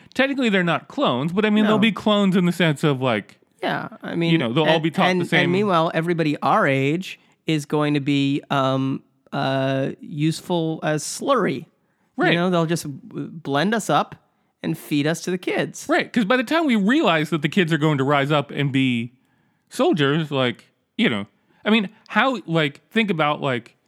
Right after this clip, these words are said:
Speaker 1: you have, you have nieces. Uh, you have, like,
Speaker 2: A niece and a nephew,
Speaker 1: Yeah.
Speaker 2: sure.
Speaker 1: How old are they?
Speaker 2: Uh, five.
Speaker 1: Right. So if, if they pulled a gun on you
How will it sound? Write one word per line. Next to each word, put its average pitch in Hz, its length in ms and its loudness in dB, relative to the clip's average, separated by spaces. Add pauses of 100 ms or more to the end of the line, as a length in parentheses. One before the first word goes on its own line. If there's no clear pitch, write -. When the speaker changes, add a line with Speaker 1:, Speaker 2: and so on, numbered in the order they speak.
(100)
Speaker 1:
you 254 180 2
have, 139 220 0
you 240 140 0
have 139 180 -2
nieces. 117 540 -6 (500)
Uh, 156 140 0
you 185 160 2
have, 180 120 2
like, 135 260 0 (100)
Speaker 2:
A 160 60 0
niece 156 220 0
and 139 100 -2
a 123 60 -2
nephew, 120 340 -4
Speaker 1:
Yeah. 170 180 2
Speaker 2:
sure. 87 100 -8 (140)
Speaker 1:
How 185 120 2
old 131 140 -2
are 95 80 -6
they? - 140 -16 (340)
Speaker 2:
Uh, - 120 -6
five. 123 400 -10 (300)
Speaker 1:
Right. 160 200 0 (120)
So 151 300 0 (360)
if, 220 360 -2 (680)
if 208 120 0
they 370 120 2
pulled 349 260 0
a 240 40 2
gun 175 400 2
on 107 240 -2
you 92 240 -10